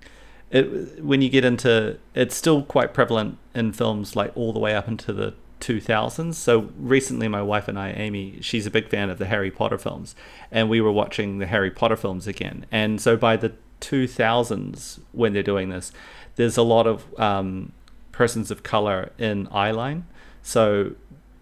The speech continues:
when they're filming those Harry Potter films, like, obviously the protagonists are all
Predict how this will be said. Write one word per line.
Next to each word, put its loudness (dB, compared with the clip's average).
when 4
they're 4
filming 0
those -2
Harry 2
Potter 0
films, -6
like, -6
obviously 2
the -2
protagonists -8
are -2
all -4